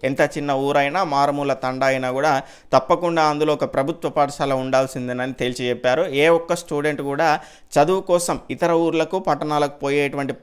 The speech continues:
పరిస్థితి అయితే రానివ్వొద్దని, స్థానికంగానే సౌకర్యాలు కల్పించాలని అన్నారు. స్టూడెంట్లు లేరనేటువంటి నెపంతో మూసేసినటువంటి అన్ని స్కూళ్లను తిరిగి తెరిపించాలని అధికారులు, అధికారులను అయితే సీఎం గారు అయితే ఆదేశించడం జరిగింది.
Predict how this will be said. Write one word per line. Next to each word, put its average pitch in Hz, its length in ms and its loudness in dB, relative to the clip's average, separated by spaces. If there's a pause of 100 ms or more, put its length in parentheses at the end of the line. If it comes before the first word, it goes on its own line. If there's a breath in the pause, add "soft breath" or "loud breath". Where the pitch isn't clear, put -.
పరిస్థితి 151 420 2
అయితే 151 460 0 (240 loud breath)
రానివ్వొద్దని, 139 920 0 (120)
స్థానికంగానే 165 880 2
సౌకర్యాలు 143 560 2
కల్పించాలని 135 1000 -2
అన్నారు. 110 300 0 (300 loud breath)
స్టూడెంట్లు 175 460 4
లేరనేటువంటి 151 680 0
నెపంతో 131 580 -2 (240 loud breath)
మూసేసినటువంటి 151 880 -2
అన్ని 147 360 0
స్కూళ్లను 165 440 -2
తిరిగి 147 240 0
తెరిపించాలని 139 680 -4
అధికారులు, 139 640 0 (260 loud breath)
అధికారులను 151 460 2
అయితే 143 200 -4
సీఎం 139 400 -4
గారు 135 100 2
అయితే 127 180 0
ఆదేశించడం 123 500 0
జరిగింది. 123 460 -4